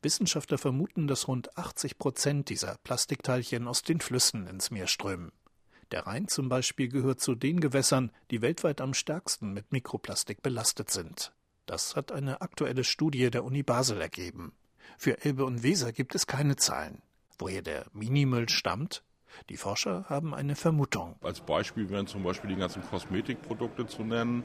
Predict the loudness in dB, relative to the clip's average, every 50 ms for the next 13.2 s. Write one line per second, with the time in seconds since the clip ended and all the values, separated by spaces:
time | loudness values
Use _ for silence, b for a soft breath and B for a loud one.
0 | -4 -4 -2 0 0 0 2 4 6 8 8 8 6 4 0 0 2 2 2 2
1 | 2 0 0 0 2 2 4 4 2 0 0 -2 0 2 2 2 6 6 6 6
2 | 6 4 2 4 4 4 4 2 -4 0 2 2 2 2 2 0 0 0 0 0
3 | 0 0 0 0 0 0 -2 -6 0 2 2 2 2 0 -2 0 2 2 4 4
4 | 2 2 2 2 0 -2 -2 -2 0 2 2 2 2 0 0 0 0 2 2 2
5 | 4 2 2 0 0 -2 -4 -2 -2 -2 -2 -2 -4 -4 -2 -2 -2 -2 -2 -4
6 | -2 0 0 2 2 0 -2 -4 -8 -8 _ -4 -4 -2 0 -2 0 0 -2 -2
7 | -2 0 0 0 0 0 -2 -2 -2 -4 -4 -4 -6 -4 -4 -2 -2 -2 -4 -4
8 | -6 -4 -4 -4 -4 -2 -2 -2 -2 -2 -2 0 0 0 0 -2 -4 -2 -2 -2
9 | -2 -2 -2 -2 -2 -4 -2 -4 -2 -2 -2 -2 -4 -4 -2 -2 0 0 -2 -4
10 | -6 -6 -4 -4 -4 0 0 0 -2 0 -2 -4 -4 2 4 4 4 4 4 0
11 | -6 B B B B -2 -2 -2 -2 -4 -4 0 0 2 2 0 0 0 0 0
12 | 0 -2 -4 -6 -4 -4 -2 -2 -2 -2 0 0 0 0 0 -4 -6 -6 -8 -12
13 | -14 -14 -16